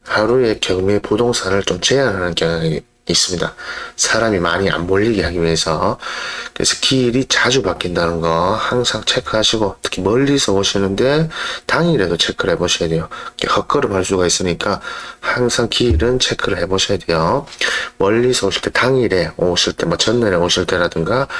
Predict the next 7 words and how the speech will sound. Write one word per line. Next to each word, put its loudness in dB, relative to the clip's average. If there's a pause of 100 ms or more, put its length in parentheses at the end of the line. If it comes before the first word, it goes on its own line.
(260)
한 -2
번 2
더 4
확인하고 0
오시는 0
게 0
좋습니다. -6